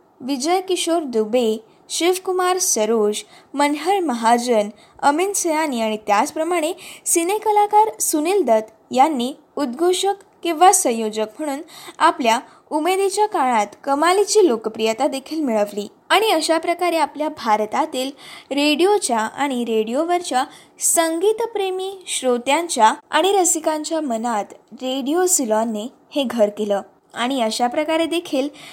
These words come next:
रेडिओमुळे आपला भारत घडला हे म्हणायला अगदी वावगे ठरणार नाहीच. ही होती आजच्या भागातील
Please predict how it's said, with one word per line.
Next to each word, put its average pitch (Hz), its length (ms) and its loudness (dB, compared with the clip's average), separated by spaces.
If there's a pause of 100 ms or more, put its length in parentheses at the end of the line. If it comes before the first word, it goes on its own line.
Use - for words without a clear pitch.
(140)
रेडिओमुळे 320 580 4
आपला 349 340 2
भारत 262 420 0 (140)
घडला 214 480 0 (420)
हे 330 80 0
म्हणायला 320 560 2 (200)
अगदी 247 320 0
वावगे 233 440 2
ठरणार 240 380 -2
नाहीच. 208 500 -6 (160)
ही 381 140 8
होती 427 260 4
आजच्या 349 380 4
भागातील 330 560 0